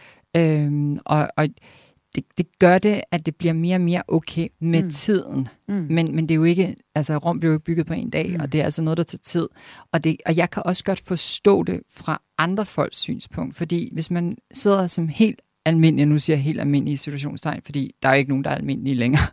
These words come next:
Speaker 1: <laughs> Vi alle sammen har hver vores skavanker og whatever. Men, men, men den helt almindelige passable person, der sidder derhjemme i stuen, jamen,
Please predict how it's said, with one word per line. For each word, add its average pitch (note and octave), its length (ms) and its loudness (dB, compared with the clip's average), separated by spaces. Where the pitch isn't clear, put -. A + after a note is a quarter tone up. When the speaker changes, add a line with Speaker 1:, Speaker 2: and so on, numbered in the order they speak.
Speaker 1:
<laughs> - 220 -18
Vi D#3 100 6
alle D3+ 120 8
sammen D3 200 2
har D3+ 200 0
hver C#3+ 160 4
vores C#3 240 0
skavanker - 500 -2
og C#3+ 420 -4
whatever. C#3+ 340 -2
Men, D#3 360 4
men, D#3+ 260 2
men D#3+ 180 2
den E3+ 200 0
helt G3 320 0
almindelige E3 540 0
passable D#3 580 0
person, - 380 -4
der D3+ 60 -6
sidder D3 220 -4
derhjemme D3+ 380 0
i D#3 80 -2
stuen, D#3 420 0
jamen, D#3+ 320 0